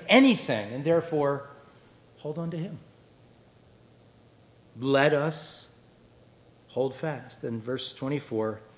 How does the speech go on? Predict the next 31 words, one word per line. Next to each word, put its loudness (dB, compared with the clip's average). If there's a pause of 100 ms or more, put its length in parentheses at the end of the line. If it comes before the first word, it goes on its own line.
(1400)
"Let 6
us 6
consider 2
how 4
to 0
stir 2
up 2
one 0
another 2
to -6
love 0
and -2
good -2
works." -2
Brothers, -2
can -6
I -6
tell -4
you -2
this? -6
Sisters, -10
can -8
you -6
hear -4
me, -8
please? -8 (480)
We're 0
in 2
this -6
thing -6
together. -8